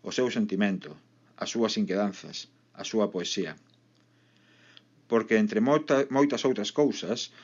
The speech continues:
foi un neno que emigrou de Paradela a Barcelona aos seis anos e que chegou a ser un bo poeta.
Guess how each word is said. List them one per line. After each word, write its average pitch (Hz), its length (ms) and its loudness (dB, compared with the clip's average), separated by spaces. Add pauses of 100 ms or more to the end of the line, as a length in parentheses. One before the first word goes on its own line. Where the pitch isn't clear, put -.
foi 131 240 0
un 117 220 2
neno 120 240 0
que 104 100 0
emigrou 101 460 0
de 107 100 -4
Paradela 98 720 0
a - 80 -2
Barcelona 104 600 0 (440)
aos 104 240 -2
seis 143 240 4
anos 101 480 -4 (160)
e 117 80 -2
que 113 140 -4
chegou 117 420 0
a 107 140 -6
ser 104 340 0
un 107 160 0
bo 98 160 0
poeta. 82 400 -10